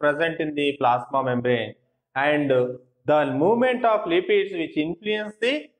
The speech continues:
fluidity of the plasma membrane. This fluidity is more essential for the general growth and function of the cell.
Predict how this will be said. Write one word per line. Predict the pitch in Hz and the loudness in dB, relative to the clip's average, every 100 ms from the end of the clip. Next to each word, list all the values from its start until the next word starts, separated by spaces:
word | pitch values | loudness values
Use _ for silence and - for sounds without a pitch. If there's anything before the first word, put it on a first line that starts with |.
| _ _ - | _ _ 0
fluidity | 165 185 180 175 165 | 2 4 2 2 2
of | 139 | 0
the | 147 151 | -2 -2
plasma | 135 127 151 127 | 0 0 0 -4
membrane. | 113 104 104 | -4 -6 -4
This | 160 254 247 | -2 -2 -4
fluidity | - 175 180 180 180 175 151 | -2 2 2 0 0 0 2
is | 143 143 _ | 0 -4 _
more | 120 151 190 202 | -8 -4 0 2
essential | 156 - 151 151 156 147 | 0 -2 -6 -4 -4 0
for | 139 123 | 0 2
the | 127 123 120 123 _ _ 110 104 | 0 0 -2 -8 _ _ -20 -2
general | 135 151 165 202 190 | 0 0 0 2 2
growth | 135 139 143 147 | 2 2 4 2
and | 127 117 120 | 0 -2 -2
function | - 143 - 156 | -2 -2 -2 -4
of | 131 113 | -2 0
the | 139 180 | -2 -4
cell. | - 101 | -4 -4